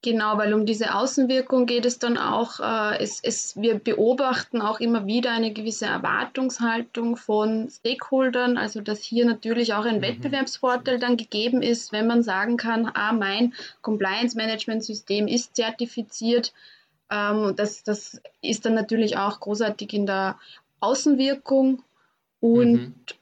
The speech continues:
Speaker 1: und vor allem, was ich dann auch, äh, immer wieder sehe, also, äh, vielleicht kurz an dieser Stelle auch erwähnt, wir zertifizieren ja auch, also wir sind unterwegs als Auditor und Auditorin für Austrian Standards.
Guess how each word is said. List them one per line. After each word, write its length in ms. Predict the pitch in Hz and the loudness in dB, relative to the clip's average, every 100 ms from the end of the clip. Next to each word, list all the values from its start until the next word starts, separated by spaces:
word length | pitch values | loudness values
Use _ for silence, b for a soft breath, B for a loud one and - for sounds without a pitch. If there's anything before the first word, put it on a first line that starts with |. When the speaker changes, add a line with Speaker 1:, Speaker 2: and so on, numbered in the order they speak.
| - | 0
Speaker 1:
und 300 | 226 233 240 | 4 4 2
vor 280 | 247 - 190 | -2 -4 -2
allem, 360 | 180 254 254 | 0 2 4
was 120 | 233 | 4
ich 180 | 247 240 | 2 0
dann 160 | 247 226 | 0 2
auch, 460 | 190 220 240 - | 2 0 0 -6
äh, 420 | - 220 226 226 226 | -6 -2 0 0 4
immer 220 | 226 214 | 4 2
wieder 240 | 247 277 | 2 0
sehe, 480 | 254 247 247 240 233 | 0 0 2 2 0
also, 240 | 214 214 | -2 -2
äh, 520 | 220 214 214 208 208 214 | 0 0 0 -2 -4 -6
vielleicht 300 | 214 214 - | -6 -8 -2
kurz 280 | 254 247 247 | 0 2 0
an 80 | |
dieser 220 | 240 233 233 | 2 2 0
Stelle 340 | 240 226 220 | 0 0 0
auch 80 | 220 | -2
erwähnt, 500 | 214 202 214 214 208 | -4 -2 -2 -2 -4
wir 380 | 214 214 208 - | -2 -2 -2 -4
zertifizieren 840 | 220 208 220 - 214 - 226 269 | -4 -4 -6 -10 -10 -4 2 2
ja 200 | 262 233 | 4 2
auch, 120 | 226 233 | 0 0
also 240 | 214 208 | -4 -8
wir 80 | 214 | -8
sind 260 | - 240 | 0 2
unterwegs 600 | 240 247 240 214 220 - - | 2 -2 -2 -2 -4 -6 -8
als 280 | 220 220 | -8 -6
Auditor 540 | 208 208 233 233 240 220 | -6 -6 -8 -4 -2 0
und 260 | 220 220 B B B - | -2 -6 B B B -4
Auditorin 680 | 202 214 208 196 214 233 233 | -2 -2 0 0 4 4 4
für 180 | 233 | 2
Austrian 380 | 214 214 214 214 | 0 -2 -2 -2
Standards. 580 | 214 180 196 240 247 | -2 -2 2 2 2